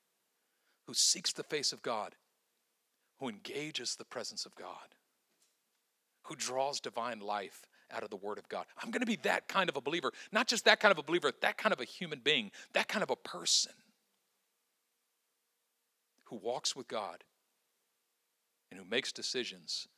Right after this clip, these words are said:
according to the direction of the Holy Spirit. And where he leads me, I will follow. And if you make the decision to do the work of becoming a worshiper, I guarantee you,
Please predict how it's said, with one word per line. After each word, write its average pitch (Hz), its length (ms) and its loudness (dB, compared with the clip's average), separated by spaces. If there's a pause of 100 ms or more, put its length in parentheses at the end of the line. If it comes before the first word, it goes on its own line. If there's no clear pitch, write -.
(400)
according 113 360 -6
to 113 120 -10
the 95 100 -12
direction 110 560 -4
of 101 60 -10
the 101 80 -8
Holy 98 240 -10
Spirit. 92 420 -8 (1300)
And - 140 -18
where 101 140 -6
he 104 180 -14
leads 98 380 -10
me, 85 260 -20 (720)
I 98 120 -4
will 92 160 -6
follow. 90 400 -8 (920)
And 98 80 -16
if - 120 -12
you 127 100 -4
make 143 240 0
the 131 80 -2
decision 113 460 -2
to 92 80 -14
do 113 120 -8
the 104 60 -6
work 110 300 -2
of 95 80 -12
becoming 104 340 -8
a 95 40 -12
worshiper, 101 520 -6 (680)
I 107 100 -4
guarantee 117 480 -2
you, 87 240 -16